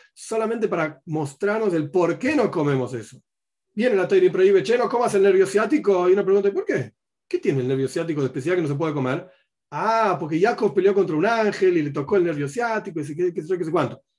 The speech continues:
Entonces agarró la Torah y dijo, a Moisés Rabbeinu, Dios le dijo, "Escribí esto junto a donde está la historia, de manera tal que todo el mundo sepa por qué es que no se come este nervio".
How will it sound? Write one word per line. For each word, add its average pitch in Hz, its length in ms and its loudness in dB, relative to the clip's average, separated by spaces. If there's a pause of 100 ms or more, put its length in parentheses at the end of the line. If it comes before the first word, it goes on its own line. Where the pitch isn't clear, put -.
(320)
Entonces 135 280 -4
agarró 147 560 0
la 127 140 -4
Torah 165 380 2
y 208 40 6
dijo, 160 380 0
a 147 100 -10
Moisés 147 280 -2
Rabbeinu, 202 320 2
Dios 175 160 2
le 208 80 4
dijo, 247 200 -2
"Escribí 180 500 -2
esto 247 680 -4 (240)
junto 233 600 -2
a 202 60 0
donde 170 200 0
está 190 140 -6
la 180 80 0
historia, 123 560 -4
de 151 80 -14
manera 185 220 -2
tal 214 140 -4
que 208 80 -2
todo 214 160 -4
el 220 60 -4
mundo 220 180 -8
sepa 226 440 -8
por 156 300 -6
qué 190 440 2
es - 280 -10 (260)
que 165 120 -8
no 156 100 -2
se 151 140 -6
come 156 480 -4 (140)
este 151 280 -6
nervio". 117 400 -4